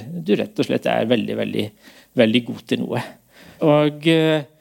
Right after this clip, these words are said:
så er det sånn at de og, at vi prøver å forøke det med å fremvise statussymboler. Rolexen er jo en av de mest klassiske på det feltet der. Fremvise at den har penger, bolig,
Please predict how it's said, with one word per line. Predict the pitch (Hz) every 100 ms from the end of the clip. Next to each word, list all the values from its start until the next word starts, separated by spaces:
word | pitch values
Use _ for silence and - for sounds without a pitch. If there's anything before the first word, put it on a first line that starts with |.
| _ _ -
så | - 294
er |
det | 247
sånn | 226 214
at | -
de | 214
og, | 170 190 190 - _ _ _
at | 170 170
vi | 180 185
prøver | 185 202 147 139 143 -
å | 147 147
forøke | - 185 135 107 - - 139
det | 277
med | 208
å | -
fremvise | - 120 104 107 110 117 110 - - - 131 123 - _ _ -
statussymboler. | - 101 - 117 120 117 113 131
Rolexen | 113 104 104 - 139 123
er | 107
jo | 117
en | 98
av | 107
de | 113
mest | 107 -
klassiske | - 110 - 113 - 110
på | - 110
det | 107
feltet | 101 - 107
der. | 110 - - - - - _ -
Fremvise | 254 262 139 -
at | 123
den | 127 -
har | 135 - -
penger, | - 151 117 104 104 104 110 151 156 _ _
bolig, | 123 110 165 165 139 117 110 110 143 180